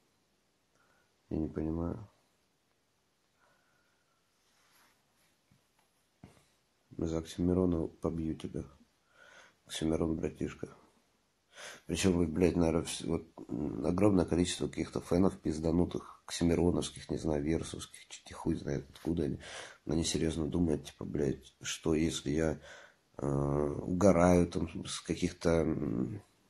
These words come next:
публичных вещей, которые происходят на Версусе, да, и там, и конкретно с Оксимироном, потому что он там явно одна из ключевых фигур сейчас. Или, блядь, критикую какие-то там батловые взгляды, которые, блядь,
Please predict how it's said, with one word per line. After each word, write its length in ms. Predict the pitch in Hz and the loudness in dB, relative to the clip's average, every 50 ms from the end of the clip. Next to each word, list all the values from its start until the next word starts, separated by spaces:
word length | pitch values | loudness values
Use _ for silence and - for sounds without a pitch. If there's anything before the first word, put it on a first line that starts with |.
| _ _ _ _ - | _ _ _ _ -2
публичных 540 | 101 95 90 101 98 92 - 95 87 - | 0 2 4 4 4 4 2 0 0 0
вещей, 280 | 87 90 - - 87 82 | 0 -2 0 2 0 0
которые 300 | - - - 87 82 - | 0 -4 -4 -4 -4 -4
происходят 420 | - - 80 78 - - 82 80 85 | -2 -2 -4 -2 -2 -2 -2 0 2
на 100 | 85 82 | 2 2
Версусе, 420 | 85 85 82 - - - - 80 | 2 2 0 -2 -6 -8 -6 -4
да, 200 | 78 85 85 90 | 0 2 2 2
и 40 | 80 | 2
там, 200 | - 80 78 80 | 2 0 -2 -2
и 140 | - 85 87 | -4 -4 -4
конкретно 500 | - 90 87 87 90 87 80 - - 82 | -2 0 0 2 2 0 0 0 -4 -8
с 100 | - - | -10 -10
Оксимироном, 580 | - - - - 82 82 82 82 80 71 76 - | -12 -12 -8 -4 -2 -2 0 0 -2 -2 -4 -6
потому 220 | - - 78 69 | -6 -4 -4 -4
что 180 | - - - 80 | -4 -6 -6 -6
он 100 | 80 78 | -6 -4
там 240 | - 82 78 73 71 - - - - - - - _ | -4 -4 -4 -4 -4 -8 -14 -14 -14 -14 -16 -14 _
явно 360 | - 82 90 90 82 78 80 78 | -2 2 4 4 4 4 0 -2
одна 200 | 76 76 80 78 | 0 0 0 0
из 80 | 73 - | -2 -2
ключевых 440 | - 82 76 - 85 82 82 76 | -4 -4 -4 -2 0 0 -2 -2
фигур 320 | - - 78 82 80 73 69 | -4 -8 -8 -6 -6 -6 -6
сейчас. 320 | - - - 78 69 71 - - - - - - _ _ - | -8 -6 -4 -4 -6 -6 -8 -16 -20 -20 -20 -20 _ _ -2
Или, 200 | 90 92 90 92 | 2 4 4 4
блядь, 480 | 85 80 90 90 90 85 - - - - | 4 6 6 6 6 6 4 0 -4 -10
критикую 880 | - - 98 95 - 104 101 - - 82 87 87 85 80 80 76 - - - | -6 -2 -2 0 2 2 2 2 2 2 4 4 4 4 2 0 -2 -4 -6
какие-то 460 | - 87 71 71 82 80 - - 73 | -8 -8 -4 -4 -4 -4 -4 -4 -6
там 240 | - - 78 76 80 | -6 -4 -4 -4 2
батловые 480 | 73 87 87 87 - 87 82 80 82 80 | 4 4 4 4 4 2 2 4 4 2
взгляды, 520 | 71 76 78 85 82 80 78 73 69 69 | 0 -2 -4 -2 0 2 2 2 0 -4
которые, 440 | 69 - - 69 - 80 82 78 76 | -8 -8 -6 -2 -2 0 0 0 -2
блядь, 320 | 71 73 73 73 71 71 | 0 0 0 0 0 -2